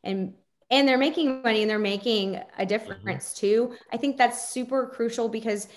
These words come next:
Speaker 1: we want to get out of the nine-to-five job. I mean, you've been at Stanford for a really long time. You went there as a student and now you work there. You got Stanford shirt on. And so, um, longevity,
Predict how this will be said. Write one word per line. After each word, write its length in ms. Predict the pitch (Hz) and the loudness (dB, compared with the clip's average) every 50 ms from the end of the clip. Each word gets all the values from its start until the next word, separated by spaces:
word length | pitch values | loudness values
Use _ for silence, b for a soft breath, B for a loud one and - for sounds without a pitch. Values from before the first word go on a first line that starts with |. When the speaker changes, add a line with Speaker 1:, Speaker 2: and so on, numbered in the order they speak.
| B B B B B _ _ - | B B B B B _ _ -10
Speaker 1:
we 240 | - 247 269 269 262 | -6 -2 0 0 0
want 300 | 233 240 254 269 277 277 | 2 4 4 6 6 6
to 60 | 247 | 4
get 100 | 240 226 | 4 6
out 160 | 226 220 226 | 6 8 6
of 60 | 226 | 6
the 60 | 214 208 | 6 4
nine-to-five 520 | 208 196 202 202 196 - 208 202 196 190 185 | 2 0 0 -2 0 2 2 2 2 2 0
job. 360 | 190 180 175 175 185 202 - - | 0 2 4 4 2 2 0 -2
I 40 | - | -6
mean, 200 | 202 196 196 202 | -4 -4 -2 -2
you've 180 | 220 247 262 | -4 -4 -2
been 140 | - 339 370 | -2 0 0
at 100 | 285 - | 0 0
Stanford 540 | - - 214 202 220 247 247 254 220 196 190 | -2 -2 -2 0 0 0 0 0 -2 -2 -2
for 220 | - - 196 196 | -2 -2 0 0
a 40 | 196 | 0
really 240 | 185 190 190 196 196 | 2 2 2 2 2
long 180 | 190 190 185 185 | 2 0 -2 -2
time. 280 | 185 208 208 190 190 | -4 -4 -2 -2 -2
You 80 | 190 202 | -2 -2
went 200 | 180 180 190 185 | -2 -2 -2 0
there 200 | 226 233 233 240 | 2 4 4 4
as 180 | 233 233 226 | 4 4 2
a 60 | 233 233 | 0 -4
student 480 | 233 - - 185 190 214 233 240 - | -4 -2 -2 0 2 2 2 0 0
and 160 | - 196 190 | 0 -2 0
now 160 | 190 185 185 185 | 0 2 2 2
you 180 | 185 190 190 | 0 0 0
work 320 | 175 170 175 180 180 - - | 0 -2 -2 -4 -4 -2 2
there. 400 | 226 240 240 247 254 277 269 B B B B B | 4 6 6 6 4 2 0 B B B B B
You 80 | 202 190 | 0 2
got 160 | 196 180 185 | 2 2 2
Stanford 480 | - - 208 214 214 214 233 214 202 | 0 0 0 0 0 0 -2 -2 -2
shirt 220 | - - 220 208 196 | -2 -2 0 2 2
on. 280 | 190 208 220 240 254 B B B B B B | 4 4 2 2 0 B B B B B B
And 280 | - - 214 208 220 226 | -2 0 0 2 0 2
so, 440 | 220 262 247 233 220 214 214 214 - | 6 8 10 10 10 10 8 4 2
um, 520 | - 214 208 202 196 190 185 180 180 180 - - _ _ _ _ _ _ _ _ _ _ _ _ _ - - | 2 4 4 6 6 4 2 0 -2 -8 -12 -16 _ _ _ _ _ _ _ _ _ _ _ _ _ -20 -16
longevity, 1080 | - - 208 233 233 233 233 233 226 208 226 233 269 277 254 254 233 214 202 202 202 B | -14 -4 0 4 4 4 4 4 6 6 6 8 8 6 4 2 2 0 0 -2 -4 B